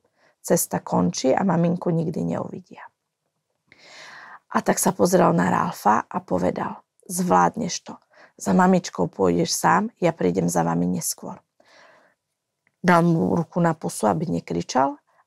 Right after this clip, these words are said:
a vyskočil spoza tých kríkov a začal kývať na vojakov. „Dobrý deň, páni, to som ja. Bol som tu na prechádzke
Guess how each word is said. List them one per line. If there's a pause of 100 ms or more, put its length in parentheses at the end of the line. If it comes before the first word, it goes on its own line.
a
vyskočil
spoza
tých
kríkov (500)
a
začal
kývať
na
vojakov. (320)
„Dobrý
deň,
páni,
to
som
ja.
Bol
som
tu
na
prechádzke